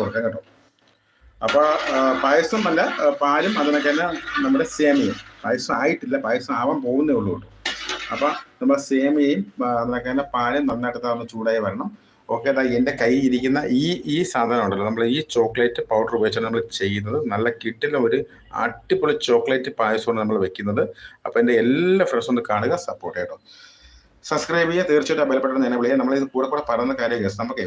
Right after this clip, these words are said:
വ്യൂസ് നല്ല സൂപ്പർ വ്യൂസ് ആണ് വരുന്നത്. പക്ഷേ നിങ്ങൾ ഒരുപാട് പേര് കാണുന്നുണ്ട്, പക്ഷേ നമുക്ക് സബ്സ്ക്രൈബേഴ്സ് വളരെ, വളരെ, വളരെ കുറവാണ്. അപ്പൊ അതുകൊണ്ടാണ് ഞാൻ ഇപ്പോൾ ഇങ്ങനെ പറയാറുള്ളത്. അപ്പൊ എൻ്റെ എല്ലാ ഫ്രണ്ട്സും സബ്സ്ക്രൈബ് ചെയ്ത് കാണുക,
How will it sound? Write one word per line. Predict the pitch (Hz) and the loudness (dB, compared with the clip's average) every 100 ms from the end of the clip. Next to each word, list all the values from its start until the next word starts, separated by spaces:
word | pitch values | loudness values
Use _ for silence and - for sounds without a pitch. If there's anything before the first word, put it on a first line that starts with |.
| 92 | -2
വ്യൂസ് | 131 185 185 208 139 | 0 2 0 -2 0
നല്ല | 135 170 196 202 190 - | 0 0 2 2 0 -4
സൂപ്പർ | 165 202 202 - 165 | -2 -2 -2 -2 2
വ്യൂസ് | 135 143 147 | 2 2 -2
ആണ് | 120 | 0
വരുന്നത്. | 98 98 117 196 - | -2 -2 -2 -2 -6
പക്ഷേ | - - 151 151 - 123 | -16 -2 2 2 0 -4
നിങ്ങൾ | 131 151 | 0 2
ഒരുപാട് | 160 - 226 226 | 0 2 4 4
പേര് | 175 143 | 4 4
കാണുന്നുണ്ട്, | 117 117 131 127 | 2 -2 -4 -4
പക്ഷേ | 151 - - - - | -6 -10 -18 -12 -4
നമുക്ക് | 139 139 160 160 - | -2 0 2 2 0
സബ്സ്ക്രൈബേഴ്സ് | 147 - - 202 196 180 135 | -6 -6 -2 2 2 0 -2
വളരെ, | 123 123 | 0 0
വളരെ, | 110 120 107 | 0 0 -2
വളരെ | 117 - | -4 -4
കുറവാണ്. | - 110 98 82 131 - | 0 0 0 -2 -6 -6
അപ്പൊ | 107 | -6
അതുകൊണ്ടാണ് | 104 110 117 113 | -4 -4 -4 -4
ഞാൻ | 110 | -4
ഇപ്പോൾ | 107 123 107 | -4 -6 -6
ഇങ്ങനെ | 110 110 | -6 -4
പറയാറുള്ളത്. | 95 101 107 90 123 196 - _ _ | -2 -2 -2 -2 -2 -4 -6 _ _
അപ്പൊ | - 98 | -6 -2
എൻ്റെ | 107 92 | 0 0
എല്ലാ | 135 - | 0 0
ഫ്രണ്ട്സും | 104 120 95 | -2 -4 -6
സബ്സ്ക്രൈബ് | - 127 127 | -8 -4 -2
ചെയ്ത് | 120 | 0
കാണുക, | 110 139 | -2 -2